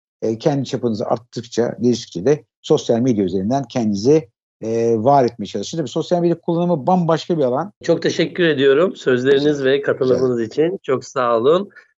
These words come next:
Speaker 2: Şimdi, e, bugün de programımızın sonuna geldik değerli dinleyicilerimiz.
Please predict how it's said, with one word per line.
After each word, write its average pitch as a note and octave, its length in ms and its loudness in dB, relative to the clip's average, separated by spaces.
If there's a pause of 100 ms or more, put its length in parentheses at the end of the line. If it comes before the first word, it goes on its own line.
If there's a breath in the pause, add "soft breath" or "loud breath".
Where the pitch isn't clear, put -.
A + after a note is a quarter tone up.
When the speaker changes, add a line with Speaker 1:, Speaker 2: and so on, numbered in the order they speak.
(140)
Speaker 2:
Şimdi, G3 420 -4 (360)
e, D3+ 400 4
bugün F3+ 320 0
de G3+ 220 0
programımızın D#3+ 640 2
sonuna E3+ 540 0
geldik D3+ 460 0 (120)
değerli B2+ 420 2
dinleyicilerimiz. C3 840 2